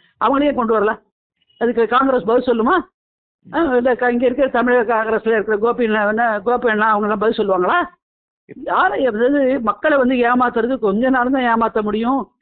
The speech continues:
ரொம்ப நாள் ஓடாதுங்கிறதுக்கெல்லாம் இப்ப வெட்ட வெளிச்சம் வருது. ஹரியானால அப்படியே போயிடும் கா-, பி ஜே பி நாங்க.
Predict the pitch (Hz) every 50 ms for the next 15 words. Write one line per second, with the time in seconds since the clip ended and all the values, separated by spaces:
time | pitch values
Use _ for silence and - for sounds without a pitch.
0 | _ _ - 214 220 226 226 240 262 247 220 208 226 240 247 240 220 240 226 214
1 | 208 196 202 190 208 208 269 294 - 226 208 190 196 196 - 294 269 - 247 240
2 | - 226 202 202 185 165 160 143 139 - - 123 151 180 226 262 254 247 247 233
3 | 247 247 233 214 - - 208 220 226 220 220 226 - - 202 196 190 196 180 175
4 | 180 175 180 196 202 196 - 175 175 - - 180 214 208 202 185 190 196 175 165
5 | 147 139 139 -